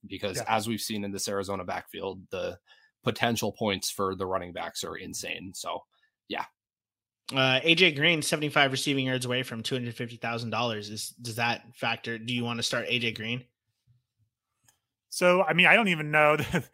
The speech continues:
Speaker 2: This, this Cardinals offense just feels so scattershot sometimes. I'm not sure that they really plan things to certain <laughs> players. So it's, it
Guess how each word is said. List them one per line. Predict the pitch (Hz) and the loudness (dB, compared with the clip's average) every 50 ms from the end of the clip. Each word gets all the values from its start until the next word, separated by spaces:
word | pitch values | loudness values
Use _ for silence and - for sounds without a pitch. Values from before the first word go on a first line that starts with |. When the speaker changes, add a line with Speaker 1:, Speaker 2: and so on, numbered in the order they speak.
| - - - - - _ | -20 -20 -20 -20 -6 _
Speaker 2:
This, | - 190 190 - - 156 151 147 | 0 2 2 0 -2 -6 -8 -6
this | 170 - | -4 0
Cardinals | - 226 262 254 202 156 | 4 4 4 6 4 6
offense | 156 156 165 170 - 156 139 - | 6 6 6 6 4 0 -2 -4
just | 151 135 - | -6 -6 -2
feels | - 165 151 139 - | 0 0 0 0 0
so | 151 | -2
scattershot | 139 - - 151 135 139 143 151 139 - 190 170 180 - | -2 -2 0 0 2 2 2 2 0 0 0 0 0 0
sometimes. | 185 175 151 160 180 175 185 180 165 | -2 -4 2 4 6 6 6 6 4
I'm | 160 156 | 2 2
not | 170 180 151 | 2 2 2
sure | - 165 160 | 0 0 0
that | 156 - | 0 0
they | 151 143 | 0 0
really | 143 139 139 139 | 0 0 -2 -2
plan | - - 139 135 139 143 | -4 -4 -2 -2 -2 -2
things | 127 156 156 151 151 131 | -4 -4 -4 -4 -4 -6
to | - 135 | -8 -6
certain | - - 156 151 143 | -4 -4 -4 -4 -4
<laughs> | - - | -2 0
players. | 147 143 147 175 170 - - | 2 2 2 2 0 -2 -4
So | - 160 147 143 | -4 -2 0 0
it's, | 151 151 - - | 0 -2 -2 -6
it | 165 175 156 | -8 -6 -4